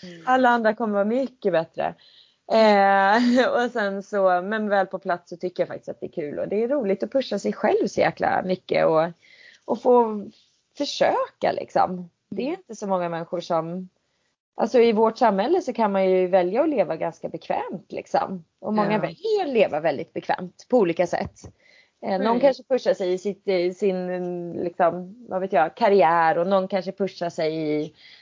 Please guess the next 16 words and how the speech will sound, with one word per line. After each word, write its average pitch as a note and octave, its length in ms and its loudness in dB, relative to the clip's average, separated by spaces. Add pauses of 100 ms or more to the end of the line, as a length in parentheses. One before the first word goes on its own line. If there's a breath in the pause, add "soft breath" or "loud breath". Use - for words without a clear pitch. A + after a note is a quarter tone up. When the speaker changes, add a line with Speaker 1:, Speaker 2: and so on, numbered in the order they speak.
(140 soft breath)
Speaker 2:
någonting G#3 420 2
annat. E3+ 500 -2
Men, G3+ 380 0
eh, G3 160 2
det A#3+ 80 2
är, D#4 280 4
jag E4+ 220 2
tycker A3 200 -2
det F#3+ 60 6
är F#3 60 4
någonting F3 300 -4
häftigt F3 320 -2
i F3 40 4
att E3+ 140 -4
pusha F#3+ 340 0
sig E3+ 400 2